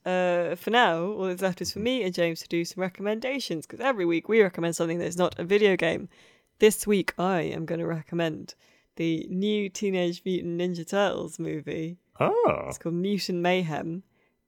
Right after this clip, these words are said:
Speaker 1: It's <laughs> genuinely amazing.
Speaker 2: Really?
Speaker 1: It's really good.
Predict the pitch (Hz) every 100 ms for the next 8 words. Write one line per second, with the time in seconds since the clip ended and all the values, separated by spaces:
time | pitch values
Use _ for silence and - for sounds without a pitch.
0 | _ - - - - 240 269 233 208 196
1 | 190 185 180 190 196 214 370 415 - 226
2 | 214 226 226 226 247 - - 247 -